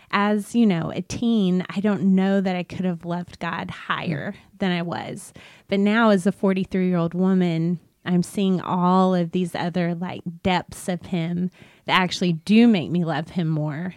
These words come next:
Speaker 1: but it's more, um, well-rounded. My love has
Speaker 2: Yeah.
Speaker 1: rounded.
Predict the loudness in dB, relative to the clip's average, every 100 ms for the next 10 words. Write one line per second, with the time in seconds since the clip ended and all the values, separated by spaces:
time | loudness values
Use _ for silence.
0 | -10 -4 -4 -2 -6 0 2 2 2 0
1 | -2 -4 -12 -6 -2 -2 -4 -8 -12 _
2 | _ _ 0 2 2 0 -2 -4 -6 -8
3 | -6 -6 -6 -10 -10 -10 -8 -8 -6 -2
4 | 0 0 -4 -10 _ -8 -8 -6 -10 -12
5 | -14